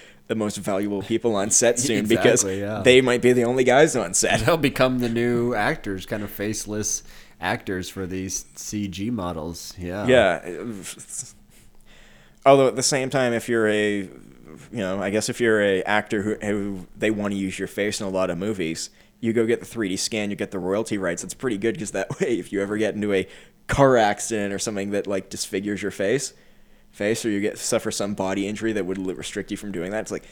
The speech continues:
Speaker 1: hey, I just have my royalties guaranteed. But, I mean, you'd have to have a pretty good lawyer 'cause I don't think a lot of them will think about, uh, what they look like as intellectual property rights, but s-, people are gonna have to think about that now.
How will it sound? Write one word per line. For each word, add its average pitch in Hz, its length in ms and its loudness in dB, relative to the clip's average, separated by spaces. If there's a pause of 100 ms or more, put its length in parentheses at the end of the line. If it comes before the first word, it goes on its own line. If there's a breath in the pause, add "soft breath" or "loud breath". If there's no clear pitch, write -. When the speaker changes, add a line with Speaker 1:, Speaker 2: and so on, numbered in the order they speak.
(180 loud breath)
Speaker 1:
hey, 147 280 2 (640)
I 104 120 -2
just 123 180 -4
have 120 140 2
my 113 120 -2
royalties 101 580 -2
guaranteed. 104 580 -2
But, - 180 -14 (640 soft breath)
I 95 40 -10
mean, 76 140 -10 (100)
you'd 98 140 -4
have 95 120 0
to 104 40 -2
have 98 100 -2
a 90 60 -8
pretty 104 200 -4
good 90 220 -6
lawyer 90 280 -2
'cause 90 120 -12
I 87 80 -6
don't 87 140 -8
think 95 140 -8
a 87 40 -6
lot 90 200 -4
of 92 40 -6
them 87 140 -6
will 85 80 -6
think 104 240 -8
about, 80 320 -6
uh, 73 220 -4 (920 soft breath)
what 113 200 -2
they 101 100 2
look 104 240 -2
like 95 240 0
as 87 260 -2
intellectual 98 540 -6
property 104 460 -4
rights, 82 280 -6
but - 240 -8
s-, - 180 -12
people 101 260 -4
are - 40 -2
gonna 110 100 -4
have 107 80 -6
to - 80 -8
think 143 180 -6
about 95 240 -4
that 95 160 0
now. 160 220 2